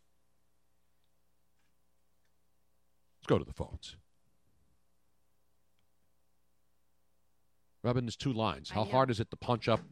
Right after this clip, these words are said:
Speaker 1: line one and line
Speaker 2: Well,
Speaker 1: two?
Speaker 2: it
Speaker 1: It's not
Speaker 2: would
Speaker 1: like
Speaker 2: be
Speaker 1: thing one or thing two. <laughs>
Speaker 2: Sometimes I'm worried, though, I'm gonna lose them. But anyway, here we go.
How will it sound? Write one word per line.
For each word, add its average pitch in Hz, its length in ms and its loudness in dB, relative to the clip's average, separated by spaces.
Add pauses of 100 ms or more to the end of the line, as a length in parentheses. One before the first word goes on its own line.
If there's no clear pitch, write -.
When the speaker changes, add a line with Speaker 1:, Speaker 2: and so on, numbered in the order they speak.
(180)
Speaker 1:
line 107 240 -2
one 110 160 2
and 104 100 -2
line 104 160 0
Speaker 2:
Well, - 100 -4
Speaker 1:
two? 95 180 -2 (280)
Speaker 2:
it - 60 -6
Speaker 1:
It's - 100 4
not 160 140 8
Speaker 2:
would 147 60 8
Speaker 1:
like 190 80 4
Speaker 2:
be 175 40 -4
Speaker 1:
thing 147 320 2
one 95 220 4
or 87 80 0
thing 90 260 -2
two. 82 400 0
<laughs> - 60 -10 (4000)
Speaker 2:
Sometimes 285 400 4
I'm 226 120 4
worried, 220 280 2
though, 196 100 4
I'm 170 140 4
gonna 165 100 2
lose 170 300 0
them. 120 240 -2 (320)
But 170 120 4
anyway, 156 320 -2
here 214 140 -2
we 214 80 0
go. 160 80 0